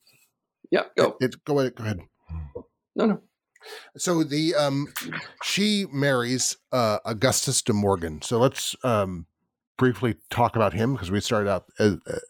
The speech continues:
Speaker 2: there as well.
Speaker 1: Yeah.
Speaker 2: And then I really wanna get to this, her interests in phrenology, mesmerism, and <laughs> spiritualism, where that, that sort of question that you began, uh, with, 'cause he
Speaker 1: Right.
Speaker 2: is not the kind of person who's in-,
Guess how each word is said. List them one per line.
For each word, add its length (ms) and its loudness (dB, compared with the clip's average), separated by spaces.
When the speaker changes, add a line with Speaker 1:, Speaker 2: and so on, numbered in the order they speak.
Speaker 2:
there 140 2
as 120 -4
well. 100 0
Speaker 1:
Yeah. 60 2
Speaker 2:
And 80 0
then 60 2
I 60 2
really 320 0
wanna 200 0
get 240 -6
to 60 -10
this, 320 4
her 340 0
interests 480 0
in 280 2
phrenology, 960 0
mesmerism, 800 0
and 120 -2
<laughs> 80 -6
spiritualism, 760 0
where 200 0
that, 260 0
that 180 0
sort 120 2
of 100 -4
question 420 0
that 120 -2
you 100 0
began, 680 0
uh, 120 2
with, 240 0
'cause 260 0
he 60 -4
Speaker 1:
Right. 120 4
Speaker 2:
is 240 -2
not 420 0
the 80 -4
kind 260 0
of 120 -4
person 340 0
who's 140 0
in-, 140 0